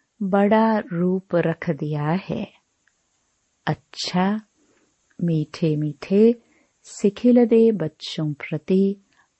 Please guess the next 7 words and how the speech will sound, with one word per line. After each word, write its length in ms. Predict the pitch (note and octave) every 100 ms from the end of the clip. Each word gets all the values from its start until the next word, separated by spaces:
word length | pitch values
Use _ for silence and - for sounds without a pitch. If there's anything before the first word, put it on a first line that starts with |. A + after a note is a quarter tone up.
| F#3+
मात 420 | F#3 F#3 F#3 -
पिता 640 | - G3 G3 G3+ G#3 G#3
बाप 420 | G#3 E3 D#3 D3+ - -
दादा 400 | D#3+ D3+ D#3 D3+
का 300 | D3+ E3 D3+
याद 500 | D3 C#3+ D3 D3+ D3+ -
प्यार 440 | - F#3+ G3 G#3